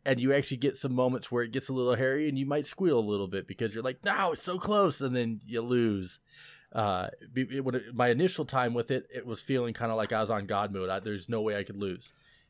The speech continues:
I'm now getting to the point now where the enemies are actually, uh,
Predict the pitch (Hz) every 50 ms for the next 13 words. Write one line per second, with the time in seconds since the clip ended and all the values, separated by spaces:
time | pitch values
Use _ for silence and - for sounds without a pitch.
0 | - - - 117 113 113 117 113 120 117 117 139 123 107 117 113 - - 123 117
1 | 113 113 113 113 117 117 110 107 104 101 101 107 104 117 117 123 117 117 120 120
2 | 113 104 110 - - 107 104 107 107 110 107 - - - 104 104 104 101 98 92
3 | - - - - - - - _ - 104 107 104 98 92 90 90